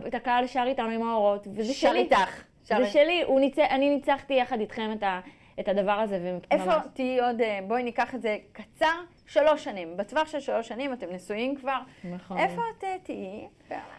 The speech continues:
Speaker 1: איפה אני אהיה? אמ, אני רוצה, אני רוצה להאמין שאני אקבל, אה, ארץ נהדרת או, או הצעה אחרת טובה, אה, כזאת שיכולה להביא באמת אותי לידי ביטוי. אה, אין הרבה כאלה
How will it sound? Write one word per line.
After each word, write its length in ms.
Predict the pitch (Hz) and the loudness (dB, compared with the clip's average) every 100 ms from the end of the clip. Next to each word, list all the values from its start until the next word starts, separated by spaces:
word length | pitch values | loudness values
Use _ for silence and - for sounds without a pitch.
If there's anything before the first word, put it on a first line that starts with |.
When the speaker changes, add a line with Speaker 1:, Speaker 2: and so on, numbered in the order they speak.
| - - | -8 -2
Speaker 1:
איפה 300 | 240 277 269 | 0 2 2
אני 240 | 214 208 | 2 0
אהיה? 200 | 202 254 392 403 - - _ - | 2 2 0 -6 -14 -20 _ -8
אמ, 60 | 220 208 202 196 196 202 196 196 196 180 | 0 2 2 2 -2 -4 -6 -8 -8 -8
אני 160 | - 233 | -4 0
רוצה, 300 | 247 240 302 311 285 | 0 2 2 2 0
אני 180 | 240 220 | 0 0
רוצה 340 | 220 220 269 | 0 2 4
להאמין 540 | 269 214 175 175 175 180 | 4 2 -2 -4 -4 -6
שאני 340 | - 175 175 170 170 170 175 135 | -6 -6 -4 -4 -4 -4 -4 -4
אקבל, 360 | 196 196 185 196 196 | -4 -2 4 4 4
אה, 1040 | 185 175 170 165 160 160 160 160 - - | 2 2 -2 -2 -4 -4 -6 -8 -10 -2
ארץ 180 | 214 208 | -2 -2
נהדרת 480 | 208 190 196 202 202 | -2 0 2 2 2
או, 40 | 180 170 170 165 165 | 0 0 -2 -4 -6
או 220 | - 170 | -4 -4
הצעה 580 | 180 202 190 190 185 175 | -4 -2 0 0 -2 -4
אחרת 280 | 180 208 190 | -6 -6 -4
טובה, 300 | 196 180 180 185 - - - _ - | -4 -4 -6 -8 -18 -20 -20 _ -6
אה, 80 | 185 | -4
כזאת 240 | 190 190 202 | -2 -4 -4
שיכולה 320 | 214 208 208 | -4 0 2
להביא 300 | 196 185 220 | 2 0 -4
באמת 360 | 190 185 208 208 | -6 -6 -6 -8
אותי 200 | 185 208 | -6 -2
לידי 280 | 202 196 190 | 0 0 -2
ביטוי. 440 | 180 190 190 226 - _ - - _ | -4 -4 -4 -4 -10 _ -20 -20 _
אה, 60 | 170 175 175 175 170 170 | -4 -2 0 0 -2 0
אין 160 | 247 269 | 2 4
הרבה 180 | 294 254 | 4 4
כאלה 400 | 247 190 185 | 2 2 4